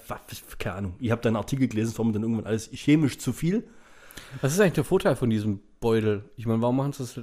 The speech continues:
Speaker 2: in Glas oder in, in P E T oder so?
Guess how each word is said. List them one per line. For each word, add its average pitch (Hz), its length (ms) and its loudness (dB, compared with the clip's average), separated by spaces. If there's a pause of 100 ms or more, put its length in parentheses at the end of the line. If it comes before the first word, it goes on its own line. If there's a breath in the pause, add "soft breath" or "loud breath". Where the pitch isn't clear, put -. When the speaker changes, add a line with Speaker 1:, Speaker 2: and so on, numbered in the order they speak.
(120)
Speaker 2:
in 117 140 -4
Glas 131 400 -6
oder 107 260 -2
in, 104 300 -4
in 104 240 -2
P 117 220 -2
E - 20 0
T 131 260 -4
oder 107 220 -2
so? 107 180 -6